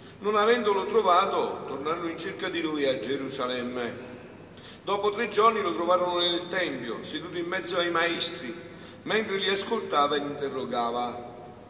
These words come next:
E tutti quelli che lo udivano erano pieni di stupore per la sua intelligenza e le sue risposte.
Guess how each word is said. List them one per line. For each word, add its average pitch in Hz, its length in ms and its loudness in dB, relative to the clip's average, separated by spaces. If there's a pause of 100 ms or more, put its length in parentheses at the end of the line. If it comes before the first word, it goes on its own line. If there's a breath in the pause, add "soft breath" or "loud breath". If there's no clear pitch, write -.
(380 loud breath)
E 156 160 -4
tutti 226 320 -4
quelli 160 480 2
che 135 140 -4
lo 151 100 0
udivano 220 320 2
erano 170 240 0
pieni 196 260 -2
di 170 100 -6
stupore 160 560 2
per 131 140 0
la 127 80 0
sua 185 240 0
intelligenza 156 840 0
e 143 60 0
le 135 100 -4
sue 147 180 -2
risposte. 120 880 -2